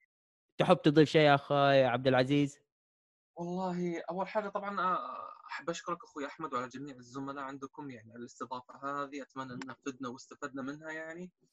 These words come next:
Speaker 2: وطبعًا يعني زي، آه، تعقيب برضو للأمور هذه، أتمنى الناس يعني ترجع تشوف التوكوساتسو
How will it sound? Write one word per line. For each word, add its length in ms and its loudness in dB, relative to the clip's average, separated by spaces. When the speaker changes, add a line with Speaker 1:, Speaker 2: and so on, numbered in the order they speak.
Speaker 2:
وطبعًا 800 -6
يعني 180 -2
زي، 300 -6
آه، 400 -8
تعقيب 320 -10
برضو 240 -2
للأمور 360 -6
هذه، 120 -4
أتمنى 300 -8
الناس 400 -6
يعني 240 -10
ترجع 220 -4
تشوف 260 -10
التوكوساتسو 600 -10